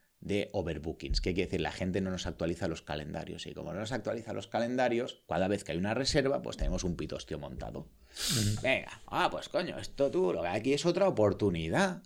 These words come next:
Speaker 1: de un SaaS. Bueno, ahora le llaman SaaS, en aquel momento, pues coño, un Red Tiger para actualizar calendarios de apartamentos turísticos. ¡Ue, puta madre! Oye, deja eso, que eso es una castaña.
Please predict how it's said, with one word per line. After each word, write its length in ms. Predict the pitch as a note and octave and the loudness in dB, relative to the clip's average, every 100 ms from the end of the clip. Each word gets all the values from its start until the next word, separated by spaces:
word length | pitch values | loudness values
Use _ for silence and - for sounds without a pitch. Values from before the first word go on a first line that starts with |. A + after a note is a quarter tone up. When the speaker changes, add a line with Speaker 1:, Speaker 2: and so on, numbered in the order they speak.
| - | -12
Speaker 1:
de 200 | - E2 | -2 2
un 280 | F2+ A2 A#2 | 6 6 6
SaaS. 600 | - E3+ F3 G3 - - | 4 6 8 6 2 -4
Bueno, 280 | - D#2+ E2 - | -8 -6 -6 -8
ahora 180 | - D2 | -8 -4
le 100 | D2+ | -2
llaman 200 | D2 D2+ | -2 -2
SaaS, 260 | - A2+ | 2 2
en 60 | G2+ | 4
aquel 180 | D#2 E2 | 2 4
momento, 380 | E2+ A#2 A#2+ A#1 | 6 4 4 0
pues 200 | A#1 - | 0 0
coño, 280 | G2 E2+ - - - - | 0 -2 -8 -20 -20 -14
un 180 | - G#2 | -2 0
Red 280 | G2 A2+ A2 - - | 2 4 2 2 4
Tiger 520 | C3 D3 C3 E3 F3+ | 8 8 8 8 6
para 200 | F#2 F2+ | 2 2
actualizar 760 | - F2+ F2 F2 - A2+ A#2 | 0 -2 0 0 4 4 4
calendarios 1040 | - A#2+ G2 E2+ F#2 A#2 C3 C#3 E3 A3 - - - - - | 6 8 8 6 6 8 8 6 4 2 -4 -12 -20 -20 -8
de 180 | F2 | 2
apartamentos 960 | G2+ F2 F2 E2+ E2 E2 F#2+ G2+ D3+ D3+ | 4 6 4 4 0 0 0 4 4 2
turísticos. 800 | - D#2+ A#2+ - E2 C#2 A1+ - | -2 4 6 4 -2 -4 -10 -12
¡Ue, 520 | - - - - - - | -10 -2 2 2 2 2
puta 400 | A2+ B2 D3 D3 | 4 8 10 10
madre! 320 | E3+ E3 D#3 | 10 10 10
Oye, 140 | E3+ | 8
deja 320 | C#3+ E3 C3+ E3+ | 8 4 4 4
eso, 220 | F3 E3 | 6 4
que 80 | D#3 | 4
eso 120 | D3+ | 0
es 60 | C3 | 0
una 200 | C3 G#2+ | 0 2
castaña. 720 | G2+ G#2+ - G#2+ E2 A#1+ | 0 0 0 2 0 -6